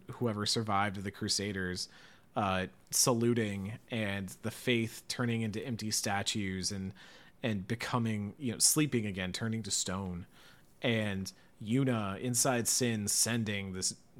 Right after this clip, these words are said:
massive mass of sin around them. And of course, Orin starts walking forward and the pyreflies are flowing away from him. And he tells, you know, "Don't stop.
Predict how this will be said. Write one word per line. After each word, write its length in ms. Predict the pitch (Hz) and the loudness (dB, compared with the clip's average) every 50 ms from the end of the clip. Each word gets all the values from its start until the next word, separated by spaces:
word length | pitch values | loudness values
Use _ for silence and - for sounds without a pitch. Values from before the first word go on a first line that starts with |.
| - - | -16 -10
massive 960 | 131 127 117 107 107 107 104 - - - - 120 117 110 104 95 - - - - - - - | -6 -4 -2 0 0 0 0 2 2 2 2 2 0 0 -2 -4 -8 -12 -16 -20 -16 -10 -6
mass 500 | 123 107 98 101 104 110 107 98 - - | -4 -2 0 0 2 2 0 0 0 0
of 280 | - 120 120 107 95 - | 0 -2 -4 -4 -4 -2
sin 360 | - - - 120 110 107 101 | 0 0 0 0 -2 -2 -4
around 360 | 87 82 92 98 98 101 101 | -4 -4 -2 -2 -2 -2 -2
them. 180 | 95 95 92 95 | -4 -6 -6 -6
And 140 | 98 98 80 | -6 -6 -8
of 160 | - - - | -10 -10 -4
course, 280 | - 123 113 107 - - - | -2 0 2 2 0 0 0
Orin 480 | 139 123 113 117 113 107 104 104 113 | -2 0 0 0 0 -2 -2 -4 -4
starts 320 | - - - 131 117 113 - | -2 0 2 2 2 2 0
walking 320 | 113 113 107 110 107 104 | 0 0 0 0 -4 -6
forward 380 | - - 117 117 110 107 101 95 | -4 0 0 2 2 2 0 -2
and 100 | 98 95 | -2 -4
the 40 | 92 | -4
pyreflies 680 | - - 107 104 104 101 - - 110 104 101 101 92 101 | -4 -2 -2 0 -2 -2 -4 -4 -4 -2 -2 -2 -2 -4
are 180 | 98 95 117 - | -4 -4 -6 -8
flowing 340 | - - - 123 113 107 104 101 | -12 -8 -4 -2 -2 0 0 -2
away 180 | 98 104 104 | -4 -4 -4
from 180 | 98 - 107 104 | -4 -4 -4 -4
him. 220 | 101 98 98 - - - - - - - - - - - - - - - - | -4 -6 -6 -8 -10 -14 -20 -20 -20 -20 -20 -20 -20 -20 -20 -20 -12 -4 -2
And 80 | 120 | -2
he 80 | 113 104 | 0 0
tells, 400 | 90 - 123 117 110 98 - - - - | 0 0 0 2 4 2 2 0 0 -8
you 140 | 127 101 95 | -6 -4 -4
know, 60 | 95 | -4
"Don't 240 | 92 101 107 110 - | -2 -2 -2 2 2
stop. 460 | - - 101 101 104 98 - - | 2 4 4 2 2 2 -2 -8